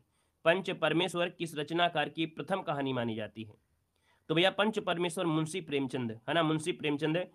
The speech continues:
यहाँ पर जो आंसर है वो आपका बी नंबर है, यहाँ पर राइट हो जाएगा, ठीक है ना। और यहाँ पर आगे बढ़िए, क्वेश्चन आपसे दिया गया है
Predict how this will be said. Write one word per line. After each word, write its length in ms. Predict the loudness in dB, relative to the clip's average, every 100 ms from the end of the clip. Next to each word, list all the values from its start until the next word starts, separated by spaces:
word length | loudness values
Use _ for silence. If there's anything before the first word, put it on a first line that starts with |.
| _
यहाँ 140 | 0 2
पर 120 | 2
जो 80 | 0
आंसर 260 | 0 0
है 260 | 2 2 0 -6 -2
वो 60 |
आपका 200 | -2 -2
बी 180 | -2 2
नंबर 260 | 2 4 2
है, 180 | 0 -4 -2
यहाँ 140 | 2 2
पर 200 | 2 0 -2 _
राइट 300 | -2 0 0
हो 100 | -2
जाएगा, 340 | -2 2 0 -2 -4
ठीक 140 | 0
है 80 | 4
ना। 260 | 6 6 2 -6
और 320 | 4 6 6 2 -8 -2
यहाँ 240 | 4 4 4
पर 400 | 4 4 4 -2 _
आगे 200 | 4 6
बढ़िए, 220 | 6 4 4
क्वेश्चन 280 | 2 2
आपसे 200 | 2 2
दिया 160 | 2 4
गया 180 | 6 6
है 240 | 4 -4